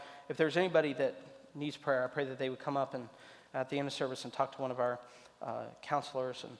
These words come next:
learn about Jesus. And I pray that we all would be uncomfortable until we learn the value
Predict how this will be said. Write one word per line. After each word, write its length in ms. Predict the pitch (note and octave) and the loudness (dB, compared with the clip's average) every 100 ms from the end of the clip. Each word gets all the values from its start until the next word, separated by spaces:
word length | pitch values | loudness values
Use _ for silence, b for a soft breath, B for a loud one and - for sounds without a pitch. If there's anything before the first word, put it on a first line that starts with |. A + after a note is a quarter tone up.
| - | -6
learn 140 | C3+ | -4
about 240 | C3 C3 A#2+ | 2 0 0
Jesus. 360 | A2 A2 - | -12 -12 -10
And 80 | B2 | -6
I 60 | B2 | -4
pray 260 | D3+ D3 | 0 0
that 220 | C#3 A#2+ | 0 -4
we 240 | C3 D3 D3 | -4 -4 -2
all 440 | C#3+ C#3 C3+ B2+ B2 | 0 2 0 -4 -4
would 240 | B2+ B2 - B B B | -2 -2 -6 B B B
be 180 | C#3 C#3 - | -6 -4 -4
uncomfortable 680 | C3 - C3 - A#2+ A#2 A2+ | -6 -4 -8 -8 -8 -8 -8
until 340 | - C#3+ C#3+ | -6 -2 -2
we 220 | C3+ C3 | -2 -6
learn 280 | B2 B2 B2 | -4 -4 -4
the 80 | A#2+ | -4
value 400 | A#2+ A#2 A2+ | -4 -4 -8